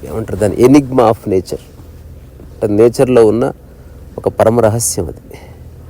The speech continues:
నువ్వు నేచర్‌లో ఉండి ప్రత్యేకంగా ఏం చేయక్కర్లే. దానికి ఒక, అంటే, ఎవరికైనా అర్థమయ్యే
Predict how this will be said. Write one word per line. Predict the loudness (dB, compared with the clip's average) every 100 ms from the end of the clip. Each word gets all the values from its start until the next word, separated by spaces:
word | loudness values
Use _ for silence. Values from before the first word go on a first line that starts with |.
| -20 -20 -20 -20 -20 -20 -20 -20 -20 -20 -20 -20 -8
నువ్వు | 0 4
నేచర్‌లో | 4 4 4 4
ఉండి | 4 4 4 2 -6 -18 -20 -20 -20 -4
ప్రత్యేకంగా | -4 2 2 4 4
ఏం | 4 4
చేయక్కర్లే. | 2 0 -2 -10 -10 -16 -20 -20 -20 -20 -20 -20 -20 -20 -20 -20 -20 -20 -20 -20 -10 2
దానికి | 2 4
ఒక, | 2 6 6 6 2 -8 -20 -20 -20 -20 -20 -20 -20 -20 -18 -6
అంటే, | 4 4
ఎవరికైనా | 6 4 4 6
అర్థమయ్యే | 4 4 4 4 4 2 -4